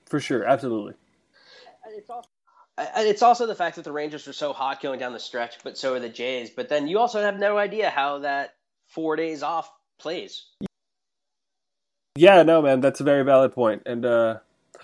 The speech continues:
Speaker 1: but is it just the ga-, best of five? Best of five, I think, either way. I still don't see the Rangers winning more than a game, man.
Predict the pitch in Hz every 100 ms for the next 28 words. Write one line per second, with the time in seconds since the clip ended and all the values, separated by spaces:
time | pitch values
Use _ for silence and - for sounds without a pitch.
0 | - 196 214 226 240 226 220 208 190 202
1 | - 202 202 180 185 190 254 - 139 185
2 | 214 208 - 196 262 240 196 170 196 190
3 | - 202 185 220 220 233 247 160 120 143
4 | - 214 220 208 - 214 208 190 180 -
5 | _ - - 160 180 180 156 165 160 151
6 | 147 127 113 107 101 -